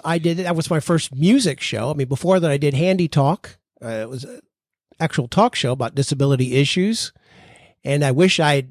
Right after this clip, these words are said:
then had the kahunas to just say, "I want to specifically talk about blindness," but I thought, "Well, we're just getting this out." And I thought it was gonna be a big broadcast network, but a few people ran off with the money that they raised for the project. But let's see, over the last twenty years,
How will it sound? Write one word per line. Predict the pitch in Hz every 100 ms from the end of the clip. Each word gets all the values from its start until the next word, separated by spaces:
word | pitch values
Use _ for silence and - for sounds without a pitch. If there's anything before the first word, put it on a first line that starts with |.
| -
then | 135 170
had | 156 156
the | 139
kahunas | 131 139 180 226 175 160
to | - 151 147
just | 151 -
say, | 139
"I | 175
want | 226 170
to |
specifically | 139 - 156 247 247 294 175
talk | 165 160
about | 147 143 135
blindness," | 135 139 131 139 139 -
but | 113
I | 101
thought, | 107 98
"Well, | 107
we're | 120
just | 120 -
getting | 143 127
this | 110 -
out." | 139 139 135
And | 107
I | 113
thought | 143 165
it |
was | 143 -
gonna | 151 139
be | 147
a | 131
big | 107 165 139
broadcast | 151 151 - 156 143
network, | 160 156 139 160 151 -
but | 135 110
a | 110
few | 135 147
people | 156 - 131
ran | 131 139
off | 135 135
with | 135
the | -
money | 113 131 135 139
that | 120
they | 120 110 107 -
raised | 127 131 135 135
for | -
the | 117
project. | - 127 135 131
But | 156 147 - - - - - - -
let's | 220 208
see, | 220 196
over | 170
the | 165
last | 180 196 -
twenty | - 202 196
years, | 180 180 190